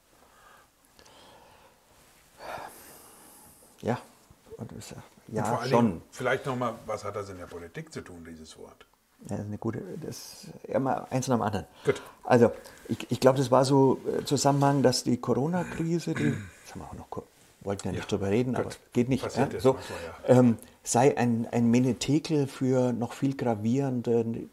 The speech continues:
Speaker 1: Klimaschutz,
Speaker 2: Ganz
Speaker 1: äh,
Speaker 2: genau.
Speaker 1: Klimakrise. Ne? Das war so, so diese Geschichte. Und,
Speaker 2: Ja.
Speaker 1: ähm, also, wir sind damit im Bereich der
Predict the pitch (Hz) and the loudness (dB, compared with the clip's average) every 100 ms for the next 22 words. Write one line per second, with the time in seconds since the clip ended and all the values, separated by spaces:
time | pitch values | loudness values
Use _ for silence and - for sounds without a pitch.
0 | _ - 110 104 - - - - - 107 | _ -4 -2 -2 -6 -10 -12 -10 -4 -2
1 | 101 113 104 95 85 82 - 98 107 139 | 2 4 4 2 -2 -4 -6 -8 -8 -6
2 | 113 98 95 - - - - - - - | -2 -2 -2 -4 -8 -20 -20 -20 -10 -10
3 | - 82 82 - - - - - 80 - | -8 -10 -12 -12 -16 -14 -14 -10 -12 -12
4 | - - 92 - - - - - - - | -14 -12 -12 -14 -20 -20 -20 -20 -20 0
5 | 107 87 - - - - - 120 127 156 | 0 0 -4 -12 -10 -10 0 2 4 2
6 | 175 123 139 143 143 - 120 113 101 107 | 4 2 2 0 -2 -2 0 0 0 2
7 | 120 - - - 110 101 98 | 0 -2 -16 -8 -4 -2 -4